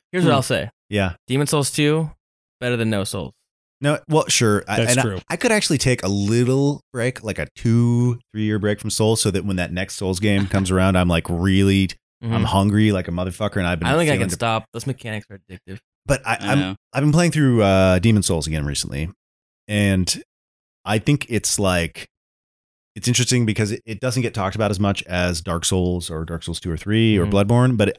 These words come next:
Speaker 3: it's definitely
Speaker 1: It's gonna start at all,
Speaker 3: it's
Speaker 1: man.
Speaker 3: of the same quality. It's not like,
Speaker 1: Yeah.
Speaker 3: "Oh, you can kinda see where they're going." It's like, no, it's all there. The
Speaker 1: Yeah, it's all
Speaker 3: whole
Speaker 1: there.
Speaker 3: Dark Souls experience is in Demon Souls.
Speaker 1: Yep.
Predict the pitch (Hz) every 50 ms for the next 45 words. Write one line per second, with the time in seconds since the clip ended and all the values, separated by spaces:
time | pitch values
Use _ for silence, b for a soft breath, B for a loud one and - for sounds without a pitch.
0 | - 98 87 110 107 - - - - 120 110 - 117 107 - 98 95 90 85 82
1 | 78 76 - - - - 113 101 87 - - 107 104 90 92 104 113 107 101 104
2 | 104 104 113 120 120 107 98 92 85 85 92 104 - - 110 98 92 90 82 -
3 | - 92 85 85 82 78 80 82 85 - - 104 98 95 92 65 90 92 90 87
4 | 85 82 - - 139 147 147 151 151 147 147 143 143 - 143 139 135 151 143 139
5 | 131 - - 135 135 131 123 123 120 113 117 113 107 104 - 113 101 - 113 101
6 | 98 101 - 107 87 80 - 69 - - 123 - 90 98 104 131 135 131 131 123
7 | 120 113 101 82 107 101 98 90 - 95 95 82 85 80 - - 82 76 73 -
8 | - 82 73 73 67 - 67 62 60 58 - - - - - - 101 -